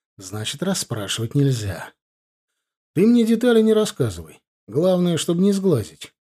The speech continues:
Улыбнувшись, махнул рукой я. «Уверен, что с твоим опытом ты сможешь выбрать самостоятельно самое лучшее.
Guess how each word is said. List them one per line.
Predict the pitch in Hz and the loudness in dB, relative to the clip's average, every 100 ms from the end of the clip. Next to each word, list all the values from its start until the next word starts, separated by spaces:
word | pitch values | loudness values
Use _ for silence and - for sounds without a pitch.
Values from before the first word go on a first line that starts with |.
| _ - | _ -12
Улыбнувшись, | - 156 208 262 - 185 | -4 -2 0 0 0 0
махнул | 151 147 165 160 | 0 2 2 2
рукой | 143 135 139 127 | 2 2 2 2
я. | 123 104 - - _ - | 0 -2 -8 -16 _ -10
«Уверен, | 120 123 117 127 131 120 95 85 | -4 -2 0 0 2 0 -2 -10
что | - 127 | -8 -6
с | |
твоим | - 208 247 247 226 | -4 -4 -2 0 2
опытом | 220 190 151 135 | 2 0 -2 -2
ты | 143 | -2
сможешь | 139 170 180 147 - | -2 0 0 0 0
выбрать | 135 175 151 135 | 0 2 2 0
самостоятельно | - 143 139 139 143 190 190 180 170 165 151 _ _ | 0 0 0 -2 0 2 2 0 -2 -2 -4 _ _
самое | - 135 127 131 127 | -6 -4 -2 0 0
лучшее. | 127 123 - - 85 78 | 0 0 -4 -8 -10 -18